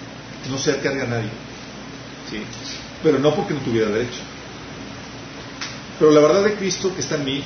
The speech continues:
que no, que no me impedi-", dice, "por la verdad de Cristo que está en mí, que no se me impedirá esta mi gloria en las regiones de Casia,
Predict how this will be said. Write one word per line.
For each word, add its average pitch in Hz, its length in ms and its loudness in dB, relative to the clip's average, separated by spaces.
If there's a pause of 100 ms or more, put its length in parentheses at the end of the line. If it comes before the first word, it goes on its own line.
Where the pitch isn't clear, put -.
que 139 120 2
no, 170 380 0 (1000)
que 151 80 2
no 143 60 -2
me 180 100 2
impedi-", 147 360 4 (760)
dice, 123 240 -2 (300)
"por 156 100 10
la 139 80 10
verdad 135 240 8
de 190 80 2
Cristo 147 300 -2
que 135 60 -4
está 131 160 -2
en 120 80 -2
mí, 113 100 -4 (260)
que 139 60 -2
no 151 180 2
se 196 160 4
me 175 120 0
impedirá 117 480 4
esta - 160 -2
mi 120 120 -2
gloria 110 280 6
en 113 60 2
las 107 220 0
regiones 110 360 -2
de 104 100 0
Casia, - 340 -4